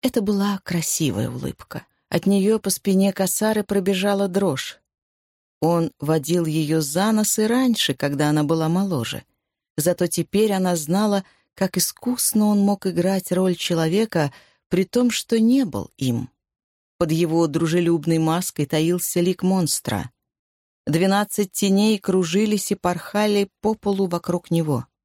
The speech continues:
«Намного». Ее голос сипел от того, сколько дыма она наглоталась. «Я рад. Я не хотел причинять тебе боль.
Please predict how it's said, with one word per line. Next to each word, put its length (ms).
«Намного». 720
Ее 300
голос 480
сипел 540
от 140
того, 320
сколько 480
дыма 500
она 160
наглоталась. 840
«Я 260
рад. 220
Я 140
не 100
хотел 440
причинять 580
тебе 300
боль. 320